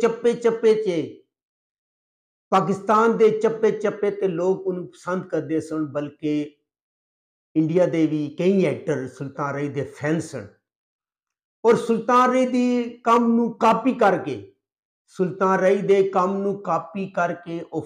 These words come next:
ਫਖਰ ਮਹਿਸੂਸ ਕਰਦੇ ਸਨ ਔਰ ਇਹਦਾ ਬਰਮਲਾ ਇਜ਼ਹਾਰ ਵੀ ਕਰਦੇ ਸਨ। ਧਰਮਿੰਦਰ ਕਹਿੰਦਾ ਸੀ ਕਿ ਜਿਹੜਾ ਸੁਲਤਾਨ ਰਈ ਉਹ ਆਪਣੀ ਫੀਲਡ ਦਾ ਸ਼ਹਿਨਸ਼ਾਹ ਵੇ। ਤੇ ਮੈਂ ਬ-, ਸੁਲਤਾਨ ਰਈ ਦੀਆਂ,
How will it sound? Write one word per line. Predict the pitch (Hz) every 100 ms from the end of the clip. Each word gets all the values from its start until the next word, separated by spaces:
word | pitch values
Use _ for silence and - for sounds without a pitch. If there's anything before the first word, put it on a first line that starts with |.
| -
ਫਖਰ | 139 - 175
ਮਹਿਸੂਸ | 170 156 147 165 170 -
ਕਰਦੇ | 151 139 160
ਸਨ | 151 156 151 -
ਔਰ | 156 147 _ -
ਇਹਦਾ | 147 156
ਬਰਮਲਾ | 143 - 147 147 147 139 135
ਇਜ਼ਹਾਰ | 101 107 143 185
ਵੀ | 156
ਕਰਦੇ | - 107 110
ਸਨ। | 110 104 101 _ _ _ _ _ _ _ _ _ _ _ _ _ _ _ _ _ _ _ _ -
ਧਰਮਿੰਦਰ | 135 214 233 269 269 285 269 240 - _ _ _ _ _ _ -
ਕਹਿੰਦਾ | 226 233
ਸੀ | 240 240 254 247
ਕਿ | 214 202 196 196
ਜਿਹੜਾ | 175 160 180
ਸੁਲਤਾਨ | - 180 - 170 151
ਰਈ | 165 185 190 185
ਉਹ | - 147
ਆਪਣੀ | 143 160 170
ਫੀਲਡ | - - 143 160 170 139
ਦਾ | 139 131 - _ _ _ _
ਸ਼ਹਿਨਸ਼ਾਹ | - 139 139 - 160 165 113
ਵੇ। | 98 - _ _ _ _ _ _ _ _ _ -
ਤੇ |
ਮੈਂ | 220 233
ਬ-, | 175 -
ਸੁਲਤਾਨ | - 220 226 254
ਰਈ | 277 277
ਦੀਆਂ, | 220 220 175